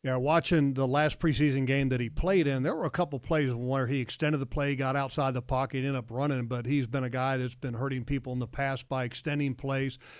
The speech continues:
And he had one play in particular, and I'm not sure if you would remember it, Urban, where he, he gets pressure from a little E T game on his right side, and he gets, or he gets pressure from the right tackle getting pushed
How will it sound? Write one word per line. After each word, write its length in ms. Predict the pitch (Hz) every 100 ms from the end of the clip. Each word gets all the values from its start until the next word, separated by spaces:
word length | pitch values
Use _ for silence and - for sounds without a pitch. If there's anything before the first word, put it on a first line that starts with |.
| - -
And 100 | 165
he 60 | 220
had 100 | 160
one 220 | 214 208
play 220 | - 190
in 80 | 147
particular, 580 | 151 - 180 - 151 147
and 80 |
I'm 80 | 175
not 120 | 156
sure 180 | 127 165
if 120 | 139
you 100 | 151
would 120 | 139 127
remember 300 | 135 156 135
it, 140 | 139
Urban, 200 | 131 135
where 120 | 139
he, 120 | 131 - - - -
he 120 | 160
gets 200 | 175 -
pressure 480 | - 185 185 190 160
from 240 | - 156
a 40 | 156
little 280 | 165 143 - _
E 140 | 196 175
T 280 | - 196 175
game 420 | 156 156 156 151
on 200 | 151 143
his 180 | 123 139
right 260 | 160 156
side, 420 | - 165 185 165
and 120 | 143 143
he 100 | 135
gets, 220 | 156 151
or 80 | 143
he 80 |
gets 180 | 135 156
pressure 400 | - 180 170 170
from 140 | 151 143
the 80 |
right 200 | 135 151
tackle 320 | 127 170 156 143
getting 220 | 151 127
pushed 340 | 165 160 -